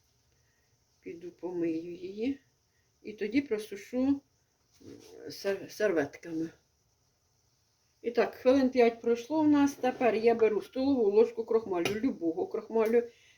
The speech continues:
п'ятдесят мілілітрів водички сюди, розмішую. Ось так, крохмальчик наш.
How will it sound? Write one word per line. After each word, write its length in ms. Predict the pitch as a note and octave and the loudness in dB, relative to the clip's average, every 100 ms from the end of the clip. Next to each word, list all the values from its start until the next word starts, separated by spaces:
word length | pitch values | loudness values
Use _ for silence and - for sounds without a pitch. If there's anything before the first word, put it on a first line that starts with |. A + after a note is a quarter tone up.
| _ | _
п'ятдесят 400 | A#3+ B3 - B3 | -4 -2 0 0
мілілітрів 680 | A3+ G#3+ G#3+ G3 G3 - F3+ | 2 0 0 -4 -6 -10 -8
водички 600 | G3+ G3 D3+ - - G3+ | -6 -4 -6 -8 -14 -14
сюди, 440 | - G#3 B3 C4 - _ _ _ _ _ | -14 -8 -6 -6 -10 _ _ _ _ _
розмішую. 1000 | - A#3+ - G3 G3 - A3+ G#3+ B3+ C#4+ C#4+ _ _ _ _ _ _ _ _ _ _ _ _ _ _ _ _ _ _ _ _ _ - | 2 2 2 -4 -6 -8 -10 -4 0 0 -2 _ _ _ _ _ _ _ _ _ _ _ _ _ _ _ _ _ _ _ _ _ -16
Ось 240 | F#3+ A#3+ - | -8 -8 -8
так, 360 | - B3+ B3 - - _ _ _ | -6 -6 -6 -14 -20 _ _ _
крохмальчик 760 | A3+ A3+ A3+ A#3 A#3 A#3 A#3 | -8 -8 0 0 0 -4 -8
наш. 300 | A#3 A#3 A3+ | -2 -2 -2